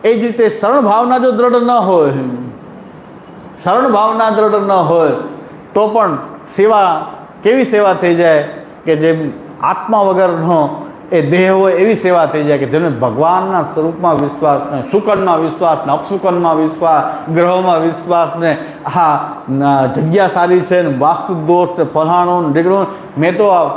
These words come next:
એક બહુ દુઃખદ પ્રસંગ કહું છું, કે સુરતમાં એક મરજાદી વૈષ્ણવ છે, હું ઓળખતો નથી, પણ મને ફોન આવ્યો, એમના સંબંધીનો ફોન આવ્યો કે મરજાદી છે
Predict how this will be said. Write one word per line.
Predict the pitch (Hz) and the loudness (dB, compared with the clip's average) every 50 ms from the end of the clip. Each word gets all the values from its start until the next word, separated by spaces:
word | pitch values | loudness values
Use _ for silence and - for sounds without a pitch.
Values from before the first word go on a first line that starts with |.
| - - - - - - - - - - - - - - - - - - - - - - | -8 -10 -12 -14 -16 -20 -20 -20 -20 -20 -20 -20 -20 -20 -20 -20 -20 -20 -20 -12 -6 -2
એક | 190 208 - - 156 - - 139 | -2 -2 -2 -4 -10 -10 -8 -2
બહુ | 165 202 220 190 147 143 | 0 0 0 0 0 0
દુઃખદ | 151 180 180 262 302 311 302 311 | 0 0 0 0 0 0 0 -2
પ્રસંગ | 247 226 - 254 247 240 220 202 | -4 -2 0 0 0 0 0 0
કહું | 214 214 208 202 180 | 0 0 0 0 0
છું, | - 185 185 185 180 175 - - - - - 196 | 0 0 2 2 0 -2 -6 -12 -14 -6 -2 -2
કે | 180 | -2
સુરતમાં | - - - 180 208 233 247 247 247 240 233 240 | 0 0 2 2 4 4 2 2 0 0 0 2
એક | 233 214 | 2 2
મરજાદી | 220 214 214 202 226 226 220 226 220 | 2 2 2 2 2 2 2 4 4
વૈષ્ણવ | 214 214 196 214 208 208 208 190 185 | 4 4 2 0 -2 -2 -2 -2 0
છે, | 190 196 190 | 0 0 2
હું | 180 160 151 160 190 196 | 2 2 2 2 2 2
ઓળખતો | 190 202 190 202 - 208 190 | 2 2 0 0 0 0 2
નથી, | 185 175 156 147 143 131 127 117 - | 2 0 0 0 0 0 -2 -2 -2
પણ | - 143 | -2 0
મને | 147 180 185 | 0 0 0
ફોન | - - - 190 196 190 | 0 0 2 2 2 4
આવ્યો, | 185 180 170 170 165 147 131 123 | 4 4 4 4 2 2 2 2
એમના | 120 147 165 185 175 | 0 2 2 2 0
સંબંધીનો | - - 160 175 190 208 202 196 208 202 196 | 0 0 0 0 2 2 2 2 2 2 0
ફોન | - - 170 170 165 160 | -2 0 0 0 2 2
આવ્યો | 143 135 127 117 107 104 104 - - - - - - - - - - - - - - - - - - - - - - | 2 2 2 0 -2 -6 -10 -12 -16 -20 -20 -20 -20 -20 -20 -20 -20 -20 -20 -20 -20 -20 -20 -20 -20 -20 -20 -10 -4
કે | - | -2
મરજાદી | 151 139 135 147 160 165 226 240 233 247 226 | 0 2 2 2 2 2 2 2 2 0 -2
છે | 175 123 160 143 117 107 104 | -2 0 -2 -2 -2 -2 -6